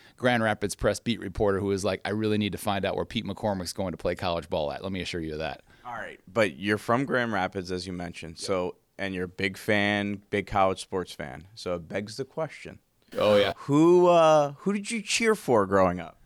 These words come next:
Speaker 1: You know, this is going to be very unpopular, but I grew up in the, the era of the Fab Five. And so, you know, rooting for Big Blue,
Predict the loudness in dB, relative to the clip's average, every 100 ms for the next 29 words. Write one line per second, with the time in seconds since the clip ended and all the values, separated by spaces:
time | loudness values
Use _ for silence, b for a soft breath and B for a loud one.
0 | _ -20 -20 -8 0 4 4 2 -2 -8
1 | 0 2 2 -2 0 0 2 0 0 2
2 | 2 0 -2 -2 -2 -4 -10 -10 b b
3 | b -4 -2 0 0 2 0 2 2 4
4 | 4 4 2 -2 -4 -2 -4 -4 -6 -2
5 | 0 2 2 0 -4 -4 -4 -2 -2 -2
6 | -4 -10 _ B B B -14 -2 0 0
7 | 2 4 6 6 4 -2 _ 0 2 2
8 | 0 0 -2 0 0 2 6 6 4